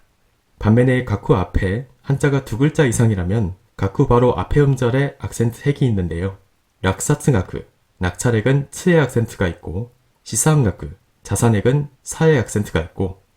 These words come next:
코조가쿠, 공제액은 조의 악센트가 있습니다. 또 효과가쿠, 평가액은 카의 악센트가 있고요. 토신가쿠, 투자액은 시의 악센트가 있습니다.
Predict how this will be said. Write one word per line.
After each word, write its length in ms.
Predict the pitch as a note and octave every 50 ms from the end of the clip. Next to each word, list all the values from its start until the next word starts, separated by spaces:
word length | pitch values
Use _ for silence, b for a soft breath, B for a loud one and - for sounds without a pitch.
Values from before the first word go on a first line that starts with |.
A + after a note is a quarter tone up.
| _ _ _ _ _ _
코조가쿠, 680 | - - D3 D3+ D#3 D3 D#3+ D3+ C#3+ G2+ - - - - - _ _ _ _
공제액은 800 | _ - G#2 A2+ G#2+ - B2 A2+ G2+ F2+ - A#2+ C#3 D3 D3 - _ _
조의 260 | - G#2 G#2 B2+ C3+
악센트가 460 | A#2+ A2+ - - A2+ G2 - - A2
있습니다. 500 | G#2+ G2+ - - E2+ D#2+ - F2 F2 - _ _ _ _ _ _ _ _ _ _
또 300 | F2+ F2+ G#2+ C#3 - - - -
효과가쿠, 600 | D3 D#3+ D#3+ - F3 D#3+ C#3+ F#2+ - - - - - _ _ _ _ -
평가액은 680 | - - E3+ E3+ - E3 D3+ B2+ A2+ - C3 D3+ D#3+ D3+ - _ _ _ -
카의 240 | - - F3 F3 C#3+
악센트가 420 | - - A#2+ A2 G#2 - - F#2+
있고요. 420 | F2 F2+ - - F2+ F2 G2+ A#2 - _ _ _ _ _ _ _
토신가쿠, 720 | - - C#3+ D3+ D#3+ - - E3 C#3 G#2+ G2 - - - - _ _ _ _ _ _
투자액은 680 | - - D3 D3+ C#3 B2 G#2 G2 - A#2 C3+ D3+ D3+ - _
시의 360 | _ - - - F3+ E3+ D#3+ C3
악센트가 460 | G#2+ - - G#2+ G#2 - - - B2
있습니다. 480 | A#2 - - F#2 D#2+ D#2+ - F2 -